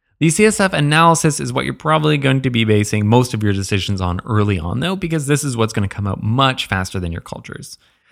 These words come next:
The classic bacterial pattern is going to be low glucose, high protein, high neutrophils, and high pressure.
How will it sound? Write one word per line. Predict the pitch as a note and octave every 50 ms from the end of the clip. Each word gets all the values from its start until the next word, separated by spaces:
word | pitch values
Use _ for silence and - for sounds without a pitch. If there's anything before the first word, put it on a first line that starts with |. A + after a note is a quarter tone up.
| -
The | - E3+
classic | E3 - - - F#3 - G3 - G3+ E3+ E3 D3+
bacterial | C3+ B2+ B2+ - - - - - A#3 A#3 G3+ F3+ E3
pattern | E3 D#3+ D3+ B2+ B2 B2 B2 B2
is | - A2 G#2+
going | A2+ A2
to | G#2+
be | G#2 G#2 F#2+
low | F#2+ G#2 C#3 E3
glucose, | D3+ C#3 C3 B2 - B2 C#3 F3+ - - - - _
high | - - F3 F3+
protein, | F#3 - E3+ D#3 D3+ E3 D#3+ F3 F3 F3+ - -
high | - F#3+ G2
neutrophils, | G2+ B2+ D#3+ - D#3+ D#3 D#3+ D3+ D3+ D3+ D3 - - - - - -
and | A#2+ B2+ A#2+
high | A#2 - - - F#2 E2+ D#2+
pressure. | - - - - G#2+ G#2+ - - - - - -